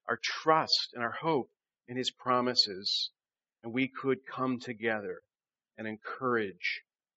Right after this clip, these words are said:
one another. That's what it means to be at home in the church. That's what it means to make this church your home.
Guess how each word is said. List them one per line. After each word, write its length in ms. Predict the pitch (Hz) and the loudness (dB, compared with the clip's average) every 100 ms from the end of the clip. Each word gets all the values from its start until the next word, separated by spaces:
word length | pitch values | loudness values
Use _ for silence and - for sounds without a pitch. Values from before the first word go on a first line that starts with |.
| - | -10
one 240 | 110 110 | -4 -4
another. 400 | 107 104 98 - - _ _ _ _ _ _ _ _ _ _ _ _ _ _ _ _ _ _ _ - | -4 -8 -8 -10 -14 _ _ _ _ _ _ _ _ _ _ _ _ _ _ _ _ _ _ _ -6
That's 160 | 185 | -2
what 80 | 220 | 4
it 80 | 170 | 4
means 320 | 151 165 151 | 4 2 0
to 100 | - | -4
be 220 | - 143 | -2 2
at 80 | 110 | 2
home 500 | - 131 131 117 90 - | -2 -6 -4 -4 -8 -14
in 100 | 110 | -12
the 100 | 104 | -10
church. 640 | - - 101 - - - - _ _ _ _ _ _ - | -8 -8 -10 -12 -16 -18 -18 _ _ _ _ _ _ -6
That's 180 | 151 - | -4 2
what 80 | 165 | 4
it 80 | |
means 260 | 156 147 139 | 6 4 4
to 120 | 127 | 0
make 240 | 127 135 131 | 2 2 0
this 300 | 120 135 - - | 0 2 2 -4
church 760 | - - 123 107 - - - 110 | -6 0 0 0 -2 -4 -6 -2
your 200 | 113 107 | -2 -2
home. 320 | 143 165 - | -8 -14 -16